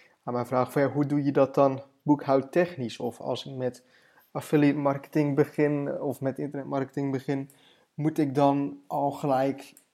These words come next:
eh, mezelf aanmelden bij de Kamer van Koophandel? Of hoe moet ik sommige dingen boeken? Of weet ik veel, allemaal van dat soort vragen. En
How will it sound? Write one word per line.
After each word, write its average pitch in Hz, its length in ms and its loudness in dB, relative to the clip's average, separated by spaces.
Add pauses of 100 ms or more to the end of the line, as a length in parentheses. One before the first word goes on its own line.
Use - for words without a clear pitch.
(100)
eh, 156 220 -10
mezelf 143 520 0 (260)
aanmelden 143 480 2
bij 131 160 6
de 131 80 0
Kamer 139 280 0
van 135 100 -2
Koophandel? 135 680 0 (720)
Of - 580 -6
hoe 143 260 -8
moet 135 280 -4
ik 139 320 -2
sommige 135 420 -6
dingen 139 300 -2
boeken? 160 320 -2
Of 120 400 -6 (420)
weet 165 140 -14
ik 160 140 -8
veel, 151 120 -8
allemaal 147 380 0
van 135 180 -6
dat 123 120 -4
soort 127 260 -4
vragen. 135 460 -6
En 127 320 -8